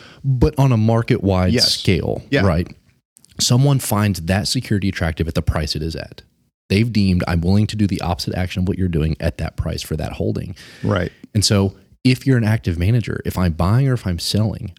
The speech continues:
Speaker 1: what I am betting on is that I am on the right side of that judgment every time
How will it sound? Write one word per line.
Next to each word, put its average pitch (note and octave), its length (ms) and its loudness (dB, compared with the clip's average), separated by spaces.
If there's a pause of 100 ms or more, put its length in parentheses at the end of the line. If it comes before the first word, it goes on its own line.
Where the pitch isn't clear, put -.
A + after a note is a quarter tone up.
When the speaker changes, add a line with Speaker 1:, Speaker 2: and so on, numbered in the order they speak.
(120)
Speaker 1:
what G#2 260 2
I C#3 140 2
am G2 240 2
betting F#2 440 2
on C#2+ 360 -4
is G2 140 0
that E2+ 180 -2 (220)
I G#2 200 4
am C3 200 2
on G2+ 180 2
the E2+ 100 2
right E2 360 -2
side G2 560 -2
of F2 200 -2
that F2 200 0
judgment D#2+ 440 -2
every D#2+ 280 -4
time - 380 -14